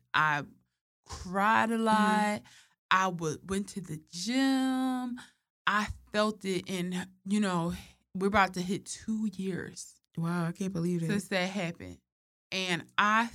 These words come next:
Speaker 1: feel like I am at a good space with this
Speaker 2: Yeah.
Speaker 1: natural thing that happened.
Speaker 2: Yeah.
Speaker 1: Yes.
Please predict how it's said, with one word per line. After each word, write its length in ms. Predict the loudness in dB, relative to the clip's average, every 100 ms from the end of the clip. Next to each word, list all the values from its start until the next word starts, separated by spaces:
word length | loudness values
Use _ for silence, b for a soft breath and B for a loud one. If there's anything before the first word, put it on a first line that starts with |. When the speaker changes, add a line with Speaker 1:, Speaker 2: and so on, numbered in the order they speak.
| -4
Speaker 1:
feel 440 | -2 0 -2 -4 -4
like 280 | -4 -4 -4
I 240 | 0 0 0
am 320 | -4 -6 -8 -6
at 160 | -2 -2
a 140 | -4 -6 _ _ _ _ _ _
good 160 | -6 -6
space 580 | -4 -2 0 -2 -8 -10
with 220 | -6 -2
this 240 | 2 2 0
Speaker 2:
Yeah. 80 | 0
Speaker 1:
natural 380 | 0 0 -2 -2
thing 220 | -2 0
that 100 | 0
happened. 380 | 0 -2 -6 0
Speaker 2:
Yeah. 240 | 6 6
Speaker 1:
Yes. 120 | 6